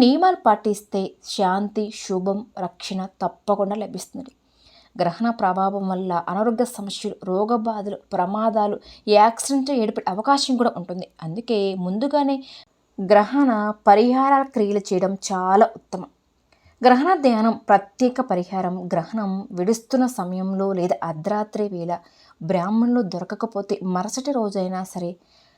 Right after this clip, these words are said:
గ్రహణం దానం చేయడం ఉత్తమం అండి. ఒక కంచు పాత్ర తీసుకోండి. అందులో చంద్రబింబం ఉన్న అంటే చిన్న వెండి రాగి పలక లేదా ప్రతిరూపం ఉంచాలి. వీలైతే బంగారంతో చేసిన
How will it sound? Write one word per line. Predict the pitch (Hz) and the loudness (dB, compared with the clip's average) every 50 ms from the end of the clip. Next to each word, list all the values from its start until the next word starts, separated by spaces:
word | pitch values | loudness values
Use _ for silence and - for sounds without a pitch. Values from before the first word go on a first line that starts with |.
| _ _ _ _ - | _ _ _ _ -2
గ్రహణం | 175 196 190 190 190 240 254 247 247 - - 180 175 175 | 2 2 2 2 4 2 2 2 2 -2 -6 -2 0 0
దానం | 165 175 208 220 226 226 - | 0 0 0 0 -2 -2 -2
చేయడం | 208 190 180 202 - - 180 | -2 -2 -2 -2 -2 -6 -10
ఉత్తమం | - _ - 190 190 190 185 | -10 _ -8 -8 -8 -8 -10
అండి. | 190 196 - _ _ _ _ _ _ _ _ _ _ _ _ _ _ _ - | -12 -14 -16 _ _ _ _ _ _ _ _ _ _ _ _ _ _ _ -4
ఒక | 190 190 196 196 196 - - | 0 0 0 0 0 0 0
కంచు | 190 180 190 208 - - 262 262 - | 0 0 0 -2 -2 -4 -4 0 0
పాత్ర | 240 233 233 226 214 - - | 0 0 -2 -4 -8 -8 -8
తీసుకోండి. | 180 - - - - 190 180 - _ - - | -10 -10 -12 -14 -14 -14 -14 -14 _ -12 -12
అందులో | 170 175 185 196 196 190 180 180 196 220 - _ _ _ _ _ _ _ - | -8 -6 -4 -4 -2 -2 -4 -4 -6 -10 -14 _ _ _ _ _ _ _ -4
చంద్రబింబం | - 190 175 175 180 214 226 214 190 196 190 190 180 185 185 185 - - | -4 -2 -2 -2 0 2 2 2 0 -2 -4 -4 -6 -6 -8 -8 -10 -10
ఉన్న | 180 175 170 170 170 165 - - 185 | -10 -8 -8 -8 -10 -10 -10 -10 -8
అంటే | 190 185 196 196 196 - | -6 -6 -6 -6 -8 -8
చిన్న | - 214 208 220 233 247 247 214 | -6 -4 0 0 2 2 2 0
వెండి | 190 180 180 185 202 214 220 | -2 -2 0 2 2 2 2
రాగి | 214 196 190 190 - - 185 | 0 -2 -4 -6 -8 -8 -8
పలక | 175 180 - 190 185 185 190 | -6 -6 -4 -4 -4 -4 -4
లేదా | 175 175 175 170 170 185 - _ - - - _ _ _ _ - | -6 -4 -2 -2 -2 -2 -4 _ -20 -20 -20 _ _ _ _ -2
ప్రతిరూపం | 202 190 196 254 269 269 269 262 262 254 233 226 190 | -2 0 2 2 2 2 2 0 0 -2 -4 -4 -6
ఉంచాలి. | 175 - - 190 - - _ _ _ _ _ _ _ - | -10 -12 -14 -14 -16 -18 _ _ _ _ _ _ _ -4
వీలైతే | 175 202 220 247 254 277 277 269 277 269 254 202 185 185 | -2 0 2 2 2 2 2 2 0 0 0 0 0 0
బంగారంతో | 175 180 190 190 220 226 240 247 247 247 262 254 254 233 | 0 -2 -2 -2 0 2 2 2 2 0 -2 -2 -2 -2
చేసిన | 220 208 - - 214 | -4 -4 -4 -6 -6